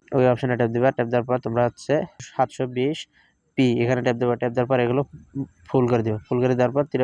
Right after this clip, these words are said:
আইকনে ট্যাপ দিবা। তো তাহলে তোমাদের ছবিটি গ্যালারিতে সেভ হতে শুরু করবে। তো তোমরা সেভ করে নিবা। সেভ করে নেওয়ার পর আমি কিন্তু দেখো এই CapCutটি ব্যবহার করছি ফ্রি ভার্সন। দেখো প্রো ব্লারগুলো,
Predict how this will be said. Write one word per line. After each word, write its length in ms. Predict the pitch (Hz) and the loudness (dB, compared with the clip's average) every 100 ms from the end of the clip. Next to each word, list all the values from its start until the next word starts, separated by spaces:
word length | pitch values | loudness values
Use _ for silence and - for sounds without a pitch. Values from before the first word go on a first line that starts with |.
| 123 - | -2 -4
আইকনে 280 | 135 120 120 | -2 -2 -2
ট্যাপ 160 | 113 113 | -2 -4
দিবা। 200 | 113 107 - - - - _ | -2 -4 -8 -20 -20 -20 _
তো 100 | 123 | -2
তাহলে 240 | 123 127 131 | 2 4 2
তোমাদের 280 | 127 123 131 - | 0 0 -2 -4
ছবিটি 360 | 135 127 123 151 185 - - - _ _ _ _ _ _ _ - | -4 -2 0 0 0 -4 -14 -20 _ _ _ _ _ _ _ -4
গ্যালারিতে 400 | 127 123 120 143 | 2 4 4 0
সেভ 200 | - 131 | 0 0
হতে 180 | 120 117 139 | 0 0 -2
শুরু 180 | - 123 | -2 -2
করবে। 220 | 117 104 104 _ - _ _ | 0 -2 -8 _ -20 _ _
তো 60 | 123 | 2
তোমরা 280 | 120 127 127 127 | 4 4 6 6
সেভ 180 | - - | 4 2
করে 160 | 127 | 4
নিবা। 200 | 123 110 | 4 2
সেভ 160 | 107 113 | 0 -2
করে 140 | - 123 | 4 6
নেওয়ার 200 | 120 117 | 6 4
পর 160 | 123 127 - | 6 4 4
আমি 200 | - 127 131 | -6 -4 -2
কিন্তু 200 | 131 131 | 0 0
দেখো 220 | 127 123 127 | 2 2 4
এই 140 | 127 127 - _ 135 | 4 2 -2 _ -10
CapCutটি 400 | 123 123 123 123 123 | 4 4 6 2 4
ব্যবহার 240 | 120 120 | 6 4
করছি 220 | - - 127 | 0 0 -2
ফ্রি 180 | - 123 | 2 6
ভার্সন। 340 | 120 117 127 127 | 6 6 2 2
দেখো 160 | 120 113 | 2 0
প্রো 240 | - 127 135 - _ _ _ _ _ | 4 6 6 2 _ _ _ _ _
ব্লারগুলো, 460 | 123 120 120 120 127 | 4 8 8 6 4